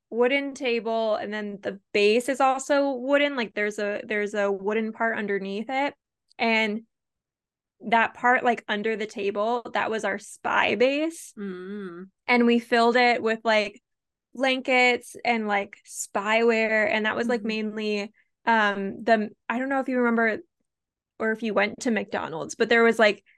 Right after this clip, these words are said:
Speaker 1: whenever these movies came out, the McDonald's toys got amazing. And so we had,
Speaker 2: Ooh.
Speaker 1: like, the, um,
Speaker 2: There was a little
Speaker 1: little
Speaker 2: Robo Dog at
Speaker 1: Yeah, I, I
Speaker 2: McDonald's. I
Speaker 1: got
Speaker 2: don't
Speaker 1: the,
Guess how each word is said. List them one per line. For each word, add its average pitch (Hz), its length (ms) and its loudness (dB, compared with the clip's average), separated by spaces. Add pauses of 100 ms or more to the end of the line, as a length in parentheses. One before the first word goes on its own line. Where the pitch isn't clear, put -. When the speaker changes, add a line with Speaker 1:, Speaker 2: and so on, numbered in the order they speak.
Speaker 1:
whenever 226 520 4
these 247 200 0
movies 220 300 -2
came 226 180 -4
out, 220 220 0
the 240 80 0
McDonald's 220 560 -2
toys 262 400 -2
got 214 340 2
amazing. 208 840 -6 (200)
And 233 200 4
so 247 100 4
we 240 120 8
had, 240 200 2
Speaker 2:
Ooh. 226 40 -4
Speaker 1:
like, 214 360 0 (300)
the, 214 640 2
um, 208 560 -4
Speaker 2:
There 240 120 -4
was 339 120 -2
a 427 40 0
little 440 280 -2
Speaker 1:
little 233 140 -2
Speaker 2:
Robo 226 500 0
Dog 190 580 -8
at 165 220 -6
Speaker 1:
Yeah, 240 140 4
I, 202 260 4
I 247 120 4
Speaker 2:
McDonald's. 185 120 -2
I 247 80 0
Speaker 1:
got 262 300 -2
Speaker 2:
don't 220 100 -8
Speaker 1:
the, 220 520 2